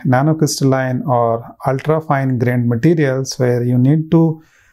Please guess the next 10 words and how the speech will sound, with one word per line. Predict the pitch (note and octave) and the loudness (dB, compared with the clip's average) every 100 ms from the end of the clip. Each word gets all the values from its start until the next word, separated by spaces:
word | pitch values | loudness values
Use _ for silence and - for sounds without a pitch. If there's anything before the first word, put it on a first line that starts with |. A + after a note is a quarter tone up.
| _ _ _ - | _ _ _ 0
preserve | D#3 D#3 F#3 F#3 C#3+ | 2 2 2 0 0
the | C#3+ C3+ | 0 0
small | - B2+ B2+ B2 | -2 0 0 -2
grains, | G#2+ A2 - - - - | -4 -4 -4 -6 -6 -2
okay? | B2+ A2+ D3 C3+ | -2 0 0 2
You | B2+ | 2
need | B2 A#2+ | 2 2
to | C3+ | 0
prevent | A2+ A#2+ A#2+ B2+ A2 | 0 -2 0 -2 0
their | A2 D#3 - | 0 0 -2